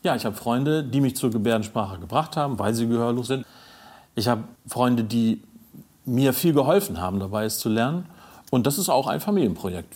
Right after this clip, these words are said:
Wir alle haben die Gebärdensprache in nicht unwesentlichen Teilen gelernt. Und wir freuen uns immer, wenn wir sie anwenden können. Worüber ärgern Sie sich im Alltag? Wenn mir jemand nicht glaubt, das finde ich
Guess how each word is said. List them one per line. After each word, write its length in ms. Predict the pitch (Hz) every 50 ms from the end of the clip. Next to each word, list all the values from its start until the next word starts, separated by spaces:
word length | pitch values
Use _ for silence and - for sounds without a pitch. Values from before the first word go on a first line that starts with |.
| - -
Wir 220 | 135 135 - - -
alle 340 | 143 135 113 104 117 147 - - -
haben 360 | - 123 120 113 110 113 107
die 120 | 104 101
Gebärdensprache 880 | 98 117 101 95 113 117 117 117 104 - - - 110 107 104 - 110 110
in 320 | - - 107 101 98 95 - - -
nicht 120 | 113 107
unwesentlichen 520 | 120 123 117 117 113 107 117 113 98 104 101
Teilen 280 | 110 117 113 107 101 95
gelernt. 520 | 95 98 98 101 98 113 156 196 - - - - - - _ _ - - - - - - - - - _ _ _ -
Und 420 | 139 135 131 135 127 127 131 185 226 226 190 - - -
wir 200 | 147 135 123 117
freuen 300 | - - - 110 117 131
uns 120 | 151 143 -
immer, 280 | - 160 165 165 165
wenn 120 | 151 151 165
wir 80 | 170
sie 100 | 160 185
anwenden 380 | - 175 123 95 90 82 80 78
können. 200 | - - 78 76 - - - _ _ - _ - - - - - - - - - - -
Worüber 540 | 139 123 120 135 139 151 160 147 156 - -
ärgern 340 | 143 143 147 139 143 139 135
Sie 120 | 127 131
sich 200 | 120 120 117 123
im 120 | 127 107 -
Alltag? 540 | 107 98 98 92 - 95 95 90 78 - - - - - - - - - - - - - - - - - - - - - - - -
Wenn 440 | 127 131 123 123 123 127 147 156 175
mir 120 | 170 165 160
jemand 240 | 170 180 165 147 147
nicht 140 | 147 - -
glaubt, 360 | 180 113 82 78 - - - - - - - - - _ _ _
das 160 | - 117 - -
finde 240 | - - 131 113 101
ich 120 | 101 104